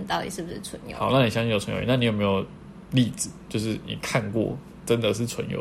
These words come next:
Speaker 2: 谊？
Speaker 1: 真的是纯友谊哦。
Speaker 2: 对，有没有这个，
Speaker 1: 例子。
Speaker 2: 身边有没有这个例子出现？
Speaker 1: 身边有没有这个例子出现？你说我有没有遇到真的他把我当成纯友谊的？
Speaker 2: 没有，你的朋友之间，就是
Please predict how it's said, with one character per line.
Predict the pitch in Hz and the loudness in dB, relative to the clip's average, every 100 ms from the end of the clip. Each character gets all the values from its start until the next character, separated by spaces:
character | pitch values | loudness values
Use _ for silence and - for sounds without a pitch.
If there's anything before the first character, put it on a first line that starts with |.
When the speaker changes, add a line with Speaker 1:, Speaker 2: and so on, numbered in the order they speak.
| - | -6
Speaker 2:
谊？ | - - - - - - | -10 -12 -14 -16 -16 -10
Speaker 1:
真 | - 359 | -4 0
的 | |
是 | 285 294 | 0 0
纯 | - 214 190 | 0 0 2
友 | 175 165 | 2 0
谊 | 175 196 | -6 -8
哦。 | - - - | -10 -10 -6
Speaker 2:
对， | - - - - - - | -4 -4 -10 -16 -10 4
有 | 113 | 6
没 | 110 | 8
有 | 117 104 95 | 8 8 6
这 | 104 | 4
个， | 117 | 4
Speaker 1:
例 | - | 6
子。 | |
Speaker 2:
身 | 123 117 | 4 6
边 | 117 | 4
有 | 104 | 4
没 | 104 | 4
有 | |
这 | 98 | 2
个 | 92 | 0
例 | 98 98 | -2 -2
子 | - - | -6 -12
出 | - - | -12 -12
现？ | - - | -12 -12
Speaker 1:
身 | - - 247 254 | -12 -8 -4 -2
边 | 254 247 | -2 -2
有 | 208 | -2
没 | |
有 | 202 214 | 0 -2
这 | 214 | -4
个 | 214 | -4
例 | 202 208 | -2 -2
子 | 196 - | -4 -10
出 | - - - | -14 -14 -10
现？ | - - - - - - - - - - - - - - | -10 -10 -14 -16 -18 -18 -18 -18 -18 -18 -18 -18 -16 -6
你 | 214 | -2
说 | 202 240 | 2 4
我 | 233 196 | 6 4
有 | 170 | 2
没 | 185 | 0
有 | 185 | 0
遇 | 190 | -2
到 | 180 175 170 - - - | 2 2 2 -4 -14 -10
真 | - 208 | 0 0
的 | 208 | 2
他 | 190 190 190 | 0 2 2
把 | 165 156 | 2 0
我 | |
当 | 160 170 | 0 0
成 | 185 156 | 0 -4
纯 | - | -6
友 | 160 | 2
谊 | 131 | 4
的？ | |
Speaker 2:
没 | 110 | 6
有， | 110 | 6
你 | 117 | 8
的 | 117 | 8
朋 | 110 110 110 | 8 4 6
友 | 107 | 6
之 | 98 107 | 6 2
间， | 98 92 95 | 0 0 0
就 | 117 | 2
是 | 120 123 | 4 4